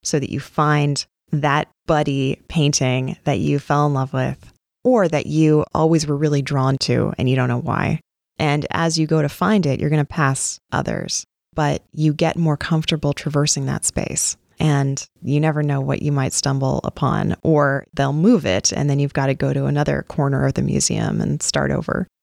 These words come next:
Go on a tour. Let yourself be led around.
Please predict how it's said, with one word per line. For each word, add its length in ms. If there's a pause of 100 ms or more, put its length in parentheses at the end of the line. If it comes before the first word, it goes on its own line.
(140)
Go 160
on 100
a 60
tour. 500 (140)
Let 300
yourself 580
be 140
led 280
around. 540